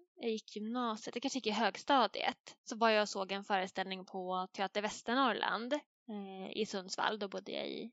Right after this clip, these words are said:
i Härnösand. Eh, och nu minns jag inte heller v-, vad den heter eller vem som regisserade eller vem som skrev <laughs> någonting. Men, men det som jag fick med mig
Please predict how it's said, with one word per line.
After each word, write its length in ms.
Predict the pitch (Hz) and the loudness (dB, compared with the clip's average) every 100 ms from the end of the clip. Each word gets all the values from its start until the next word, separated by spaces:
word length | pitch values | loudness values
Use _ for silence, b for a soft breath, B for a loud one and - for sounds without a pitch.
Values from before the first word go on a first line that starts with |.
| _ | _
i 180 | 214 196 | -10 -10
Härnösand. 720 | 202 196 208 - 226 214 220 - - B B B B B B | -8 -10 -10 -6 -6 -6 -12 -16 -20 B B B B B B
Eh, 340 | 202 202 190 | 2 2 2
och 120 | - 254 | 4 8
nu 100 | 269 | 10
minns 180 | 247 | 8
jag 80 | 208 | 6
inte 100 | 185 | 0
heller 420 | 180 220 214 190 | 2 6 8 8
v-, 200 | 185 185 - | 6 0 2
vad 160 | 185 | 2
den 100 | - | 2
heter 320 | 202 - - - | 0 -2 0 -2
eller 180 | - | -2
vem 240 | - 202 202 | 0 0 0
som 100 | 190 | 0
regisserade 600 | 196 190 - - - 214 | -2 -2 -4 0 0 0
eller 180 | 208 190 | -2 0
vem 220 | 196 214 | 0 -2
som 140 | 214 | -4
skrev 380 | 220 247 247 254 311 - 392 | 0 4 8 12 12 12 12
<laughs> 280 | - 370 | 12 10
någonting. 680 | 330 330 - 311 - 302 311 415 B B 440 427 349 | 8 8 6 4 4 4 4 4 B B 4 4 2
Men, 460 | 294 277 269 269 269 - | 10 12 12 12 8 6
men 260 | 254 247 - | 6 8 10
det 280 | 370 370 | 12 12
som 200 | - 247 | 10 6
jag 140 | 226 226 | 6 6
fick 260 | 240 - | 2 0
med 460 | 262 294 359 302 233 | 2 6 8 8 6
mig 540 | 196 190 185 190 190 | 4 2 2 2 0